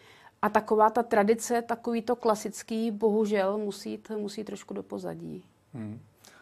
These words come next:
Speaker 2: A je ještě někde v Řecku místo, které je opravdu klasicky řecké?
Speaker 1: Určitě. Pokud to není někde na popřeží, anebo takový to jako vyloženě turistický, turistické letovisko,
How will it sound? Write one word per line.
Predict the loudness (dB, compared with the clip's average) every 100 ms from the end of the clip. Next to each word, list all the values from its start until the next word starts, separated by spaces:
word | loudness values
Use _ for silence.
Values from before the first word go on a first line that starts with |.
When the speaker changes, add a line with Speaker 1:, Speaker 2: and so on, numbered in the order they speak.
| -20 -6
Speaker 2:
A |
je | -6
ještě | -4 -4 -2
někde | 2 2
v | 0
Řecku | -2 -4 -2
místo, | -2 -4 -4 -4
které | 0 2
je | 2
opravdu | 0 -2 0 -2 -4 -12 -10
klasicky | -6 -6 -4 -8 -4 -2
řecké? | -2 -4 -2 -2
Speaker 1:
Určitě. | -2 -6 -6 -8 _
Pokud | -2 0 0
to |
není | 2 2 2
někde | 2 2
na | 0
popřeží, | 0 -2 2 0 0 -2 0
anebo | 0 0 0
takový | -2 -2 -2
to | -2
jako | -2 -2
vyloženě | 0 -2 -2 -2 -2 -2 -6 _
turistický, | 2 2 0 -8 -8 -8 -4 -4 -4
turistické | -4 -4 -6 -4 0
letovisko, | 0 0 0 0 -2 0 0